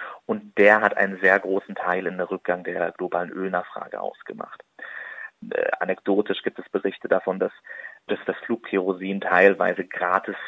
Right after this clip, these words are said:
weggegeben wurde, weil die Nachfrage einfach so stark eingebrochen ist. Zweitens haben wir natürlich die Frage, ob die opec Plus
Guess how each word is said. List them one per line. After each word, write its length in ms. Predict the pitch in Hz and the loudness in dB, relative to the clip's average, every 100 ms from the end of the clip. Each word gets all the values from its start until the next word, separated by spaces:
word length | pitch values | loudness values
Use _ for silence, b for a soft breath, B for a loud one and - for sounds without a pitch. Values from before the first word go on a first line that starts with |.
| - | -4
weggegeben 640 | - 85 95 - 92 - 90 | -2 -2 -4 -6 -8 -8 -6
wurde, 260 | 90 104 B B - | 0 0 B B -4
weil 140 | 87 | -4
die 80 | 90 | -2
Nachfrage 580 | 87 92 - 92 92 - | 2 2 0 -4 0 0
einfach 240 | - 92 - | -2 -8 -12
so 140 | 90 | -10
stark 320 | 90 - - | -8 -6 -4
eingebrochen 560 | - 92 98 - - - | -4 -4 -4 -4 -6 -6
ist. 160 | 50 - _ - B B B B - - | -8 -10 _ -20 B B B B -8 6
Zweitens 400 | 98 104 135 113 | 8 8 4 2
haben 320 | 117 110 110 | 4 6 6
wir 60 | |
natürlich 320 | 107 104 113 - | 2 2 -2 -2
die 80 | |
Frage, 420 | 104 95 101 104 - | -4 4 4 6 6
ob 140 | 92 | 4
die 100 | - | 2
opec 380 | - 104 101 - | -2 0 0 -2
Plus 200 | - | -2